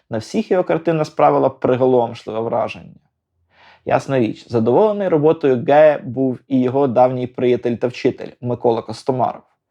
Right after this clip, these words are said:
Йому художник зробив іще один приємний подарунок, експонувавши на тій таки першій виставці передвижників поряд із Петром та Алєксєєм портрет матері Миколи Костомарова, українки Тетяни Петрівни Костомарової, уродженої Мельник,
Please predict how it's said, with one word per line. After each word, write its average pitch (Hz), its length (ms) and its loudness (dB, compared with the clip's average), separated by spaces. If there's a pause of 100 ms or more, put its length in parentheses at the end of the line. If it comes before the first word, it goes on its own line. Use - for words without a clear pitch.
(340)
Йому 151 240 2
художник 156 500 2
зробив 131 380 2
іще 147 260 -2
один 208 260 2
приємний 151 460 2
подарунок, 147 720 0
експонувавши 127 680 0
на 120 100 -6
тій 160 240 -2
таки - 220 -4
першій - 380 0
виставці 196 500 -4
передвижників 160 800 -4
поряд 120 340 0
із 113 120 -8
Петром 127 460 0
та - 80 -8
Алєксєєм 202 640 0 (440)
портрет 185 400 0
матері 180 600 0
Миколи 117 360 -2
Костомарова, - 760 -6 (140)
українки 147 640 0
Тетяни 127 380 0
Петрівни 120 440 -4
Костомарової, 123 880 -2
уродженої 120 600 0
Мельник, 117 480 0